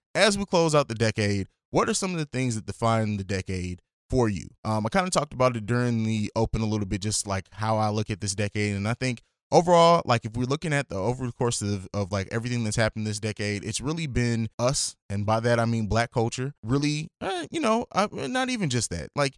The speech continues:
because we had the Me Too movement, we got Black Lives Matter, like, overall, I like to say that a lot of the shit that we were qui-, kind of quietly experiencing and quietly protesting and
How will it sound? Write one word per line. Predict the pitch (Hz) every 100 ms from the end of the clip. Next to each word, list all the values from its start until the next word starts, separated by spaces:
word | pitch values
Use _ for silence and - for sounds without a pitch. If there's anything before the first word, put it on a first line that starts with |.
| -
because | 143 185 156
we | 170
had | 180 180
the | 165
Me | 165
Too | 165 151
movement, | 143 139 143 151 -
we | 98
got | 127 123
Black | 139 139 135
Lives | 135 127 120
Matter, | 120 123 104
like, | 117 - -
overall, | 160 185 196 139 143 117
I |
like | 117 135 151
to | 135
say | - 123 113
that | 104
a | 101
lot | 127 170
of | 165
the |
shit | 143 - 120 -
that | - 104
we | 113 143 139
were | 92 110 107 - _
qui-, | - 165 -
kind | 160 170
of | 156 -
quietly | - 151 180 139 117 107 101 -
experiencing | 120 - - 127 120 - 113
and | 107
quietly | 147 160 175 123
protesting | 117 113 107 120 104 - 107 107
and | 107 104 101